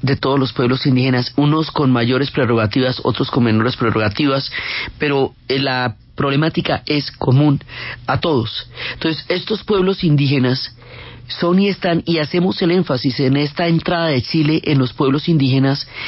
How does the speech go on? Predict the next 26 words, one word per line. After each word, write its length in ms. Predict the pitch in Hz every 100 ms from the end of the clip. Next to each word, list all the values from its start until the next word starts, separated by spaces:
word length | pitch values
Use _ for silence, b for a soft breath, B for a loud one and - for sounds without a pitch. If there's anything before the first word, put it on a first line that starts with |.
| B B
porque, 240 | - 147 151
como 200 | 147 139
les 120 | 139
digo, 320 | 165 131 - -
aquí 340 | 139 - 170
va 140 | 180
a 40 | 196
haber 340 | 196 160 113 - -
tal 240 | 165 165
cantidad 760 | - 214 190 - 143 143 123 107 - B B B B
de 160 | - 160
migraciones 760 | 160 160 147 143 - 160 180
europeas 800 | 175 143 131 - 147 113 - - - - - B B B -
que 120 | 165
siempre 380 | - 190 - 208
existe 420 | - 208 - 202
la 120 | 175
tentación 800 | - 139 107 127 - 175 135 139 -
de 240 | 143 165 156
definir 380 | - 143 143
estos 340 | 165 156 180 -
pueblos 400 | - 165 156 165
como 240 | 147 131
pueblos 380 | 101 143 143 143
exclusivamente 1120 | 151 - 147 135 - 147 143 151 135 151 -
europeos, 640 | 139 123 110 151 135 127